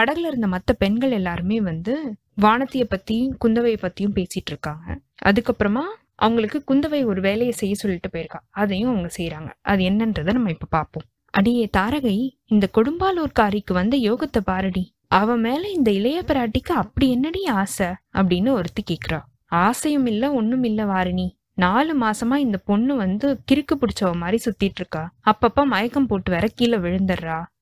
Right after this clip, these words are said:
தாய் தகப்பன் இல்லாத பொண்ணு அப்படிங்கறதுனால இளைய பிராட்டிக்கு ஒரு கவலை அவ மேல. அதனாலதான் வானதிக்கு என்ன ஆயிடுச்சு அப்படின்னு கேக்குறதுக்காக ஜோசியர் வீட்டுக்கு கூட்டிட்டு போயிருக்காங்க. ஏதாவது பேய் பிசாசு சேட்டையா இருக்கலாம்.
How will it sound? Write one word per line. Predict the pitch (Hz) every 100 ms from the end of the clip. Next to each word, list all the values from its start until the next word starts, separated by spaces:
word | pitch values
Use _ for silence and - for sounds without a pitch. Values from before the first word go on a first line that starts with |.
| _ -
தாய் | 226 240 349
தகப்பன் | - 285 - 233
இல்லாத | 202 214 233 240
பொண்ணு | 262 220 208 214
அப்படிங்கறதுனால | 226 208 175 202 226 214 185 180 165 175 294 294 -
இளைய | - 247 339 339
பிராட்டிக்கு | 262 214 185 -
ஒரு | 285 247
கவலை | 208 180 190 214
அவ | 180
மேல. | 165 165 156 156 156 170 _ 185
அதனாலதான் | 202 294 277 220 294 285
வானதிக்கு | 190 240 277 269
என்ன | 214 196 233 262
ஆயிடுச்சு | 220 208 -
அப்படின்னு | 220 190 190 226 214
கேக்குறதுக்காக | 214 233 208 - 170 226
ஜோசியர் | 240 - 233 269 233
வீட்டுக்கு | 190 - 247
கூட்டிட்டு | 233 208 190
போயிருக்காங்க. | 165 151 - 160 160 151 165 _ -
ஏதாவது | 208 208 202 214 311
பேய் | - 240
பிசாசு | 285 285 269 240 240 -
சேட்டையா | 208 220 240 240
இருக்கலாம். | 226 208 202